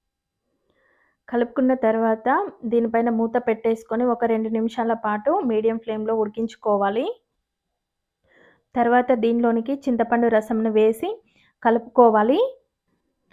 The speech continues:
ఈ కర్రీలోకి వాటర్ మరీ ఎక్కువగా తీసుకోకండి. తర్వాత కర్రీ పైన మూత పెట్టేసుకొని మనకు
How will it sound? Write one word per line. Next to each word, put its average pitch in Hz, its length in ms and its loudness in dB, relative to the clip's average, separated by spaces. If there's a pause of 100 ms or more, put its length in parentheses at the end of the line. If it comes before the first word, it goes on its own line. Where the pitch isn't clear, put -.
(340)
ఈ 254 60 -2
కర్రీలోకి 247 800 0
వాటర్ 226 420 0
మరీ 240 340 2
ఎక్కువగా 220 380 2
తీసుకోకండి. 220 960 -2 (2000)
తర్వాత 240 360 0
కర్రీ 240 320 -2
పైన 226 240 -2
మూత 233 260 -2
పెట్టేసుకొని 220 880 -4 (560)
మనకు 233 360 0